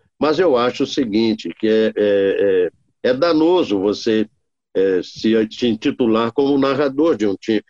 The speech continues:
como apreciador de um, de um time de futebol.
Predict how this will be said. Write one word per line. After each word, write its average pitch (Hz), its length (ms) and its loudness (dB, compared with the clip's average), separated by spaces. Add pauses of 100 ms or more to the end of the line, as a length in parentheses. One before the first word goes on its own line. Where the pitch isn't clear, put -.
(120)
como 110 360 0 (280)
apreciador 110 840 -2
de 104 100 -2
um, 95 300 0
de 95 100 -4
um 98 100 0
time 104 300 -2
de 92 120 -4
futebol. - 560 -4